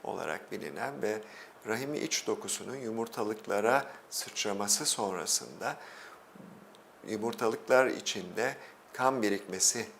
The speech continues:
nedeniyle ortaya çıkan kistler, e, den bahsedilebilir. Ayrıca, e, yine,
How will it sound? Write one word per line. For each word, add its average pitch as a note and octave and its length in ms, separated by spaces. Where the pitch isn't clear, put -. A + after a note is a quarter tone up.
nedeniyle E2 440
ortaya F#2 420
çıkan - 340
kistler, - 600
e, F2+ 40
den F#2+ 220
bahsedilebilir. - 920
Ayrıca, B2 520
e, - 80
yine, C3 420